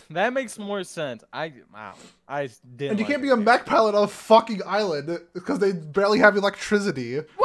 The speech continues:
Speaker 1: Wait, didn't she have a mech, though?
Speaker 2: No, she
Speaker 1: Or
Speaker 2: didn't
Speaker 1: some,
Speaker 2: have a mech.
Speaker 1: or did she get attacked? I can't remember. She got attacked, right?
Speaker 2: She didn't have her own mech.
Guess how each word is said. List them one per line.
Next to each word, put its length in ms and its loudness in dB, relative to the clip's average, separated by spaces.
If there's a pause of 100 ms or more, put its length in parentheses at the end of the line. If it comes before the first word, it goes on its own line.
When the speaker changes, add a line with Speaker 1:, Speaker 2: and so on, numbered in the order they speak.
(160)
Speaker 1:
Wait, 180 2
didn't 240 -4
she 200 -4
have 280 -2
a 100 0
mech, 300 -4
though? 460 -8 (800)
Speaker 2:
No, 260 -6
she 60 -10
Speaker 1:
Or 40 -4
Speaker 2:
didn't 140 -6
Speaker 1:
some, 220 -4
Speaker 2:
have 160 -8
a 100 -18
mech. 120 -18
Speaker 1:
or 140 -2
did 120 -6
she 160 -16
get 160 -2
attacked? 480 -6
I 80 -10
can't 240 -10
remember. 340 -10 (440)
She 100 -20
got 160 -6
attacked, 280 -10
right? 120 -10
Speaker 2:
She 100 -4
didn't 120 2
have 100 6
her 160 2
own 260 0
mech. 360 -10